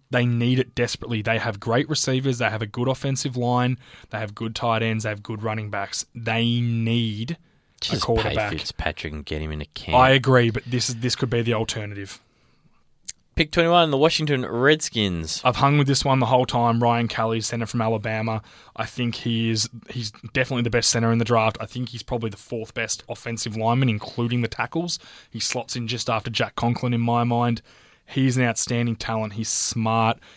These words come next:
Speaker 1: He's played in Alabama, who are one of the best college teams ever. I think he would be a no-brainer pick here for them. It's just whether they're ballsy enough to make that decision.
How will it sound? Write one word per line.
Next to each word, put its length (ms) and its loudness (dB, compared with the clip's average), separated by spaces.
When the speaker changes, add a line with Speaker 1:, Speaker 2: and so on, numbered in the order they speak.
Speaker 1:
He's 80 -16
played 320 2
in 60 4
Alabama, 460 2
who 100 -8
are 20 -4
one 80 -6
of 60 -8
the 60 -12
best 280 -6
college 300 -2
teams 260 -8
ever. 360 -6
I 80 -2
think 220 -2
he 100 2
would 160 2
be 120 4
a 60 2
no-brainer 640 0
pick 200 -4
here 140 -4
for 120 -8
them. 260 -4
It's 140 -4
just 260 -2
whether 200 -2
they're 180 -4
ballsy 300 -2
enough 200 -4
to 100 -6
make 200 -8
that 100 -6
decision. 400 -6